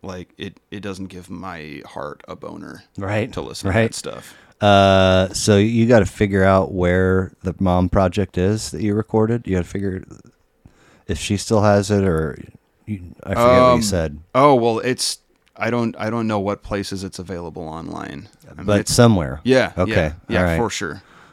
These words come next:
Speaker 2: Um, okay, so, uh, Karate at the Mall, uh, coming soon. Uh, the Red Fenton stuff's
Speaker 1: That's
Speaker 2: already out there.
Speaker 1: That stuff's already out there, and then I'm working on my own, which is gonna be, like, under my name,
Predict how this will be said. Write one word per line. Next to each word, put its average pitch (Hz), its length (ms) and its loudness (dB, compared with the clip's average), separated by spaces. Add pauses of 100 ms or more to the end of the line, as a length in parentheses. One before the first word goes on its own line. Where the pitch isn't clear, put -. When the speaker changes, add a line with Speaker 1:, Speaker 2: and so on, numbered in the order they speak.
(120)
Speaker 2:
Um, 92 800 4
okay, 92 360 0
so, 87 840 -2
uh, 85 260 -4
Karate 107 380 2
at 98 80 -4
the 101 80 4
Mall, 95 540 6 (580)
uh, 80 580 -2
coming 101 340 4
soon. 92 600 2 (160)
Uh, 80 340 -4
the 98 120 -10
Red 92 420 -2
Fenton 92 560 4 (160)
stuff's - 460 2
Speaker 1:
That's - 20 0
Speaker 2:
already 92 300 4
out 90 220 4
there. 92 200 2
Speaker 1:
That 123 200 2
stuff's 113 320 -2
already 104 340 0
out 98 200 -2
there, 92 200 -4
and 95 160 -4
then 98 180 -2
I'm 113 200 0
working 107 300 -2
on 98 140 -2
my 95 220 -4
own, 98 600 0 (120)
which 90 240 -10
is 95 140 -8
gonna 101 180 -4
be, 95 140 -6
like, 92 220 -6
under 95 220 -6
my 85 240 -8
name, 78 420 -12